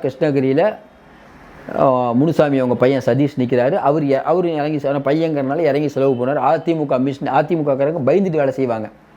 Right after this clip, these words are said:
ஏன்னா எடப்பாடி கூட இருக்காரு, ஏதாவது சொல்லிடுவாருன்னு சொல்லி செலவு காசு கொடுக்குறாருல, கை காசாவது போட்டு பண்ணி ஆக வேண்டிய நிலைமை இன்னைக்கு கிருஷ்ணகிரியில் இருக்கு. அங்கேயும் டஃப். இப்ப இருக்க வர போடாதீங்க. அதுக்கப்புறம் பார்த்தீங்கன்னா ஸ்ரீபெரும்புதூர்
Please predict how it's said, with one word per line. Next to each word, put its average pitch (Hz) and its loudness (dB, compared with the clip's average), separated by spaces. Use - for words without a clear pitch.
ஏன்னா 139 2
எடப்பாடி 135 0
கூட 143 2
இருக்காரு, 123 -2
ஏதாவது 127 0
சொல்லிடுவாருன்னு 127 -2
சொல்லி 135 -2
செலவு 151 2
காசு 151 2
கொடுக்குறாருல, 151 2
கை 165 0
காசாவது 160 -2
போட்டு 147 -2
பண்ணி 143 -2
ஆக 131 -2
வேண்டிய 120 -2
நிலைமை 147 -2
இன்னைக்கு 135 0
கிருஷ்ணகிரியில் 123 0
இருக்கு. 107 -6
அங்கேயும் 143 2
டஃப். 131 -2
இப்ப 160 0
இருக்க 127 0
வர 123 2
போடாதீங்க. 107 -2
அதுக்கப்புறம் 160 2
பார்த்தீங்கன்னா 139 -4
ஸ்ரீபெரும்புதூர் 131 0